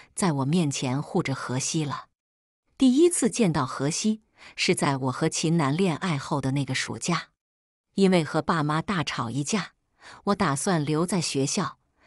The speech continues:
他便提出让我跟他回家玩一趟。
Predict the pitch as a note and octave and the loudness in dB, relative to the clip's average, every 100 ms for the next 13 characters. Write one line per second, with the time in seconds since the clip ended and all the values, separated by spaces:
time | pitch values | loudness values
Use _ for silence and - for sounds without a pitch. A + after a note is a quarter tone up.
0 | _ - E3+ D#3+ C3 D3 D3 - F#3 F#3 | _ -6 0 0 -2 -2 -2 0 -2 -2
1 | - - - C4 F3+ C#3 G#3 G#3 F#3+ - | -18 -20 -2 0 0 0 0 -2 -4 -2
2 | D3+ E3 G#3 F#3 C3+ D#3+ D#3 - - F#3+ | 0 0 0 0 0 0 -2 -4 -8 -8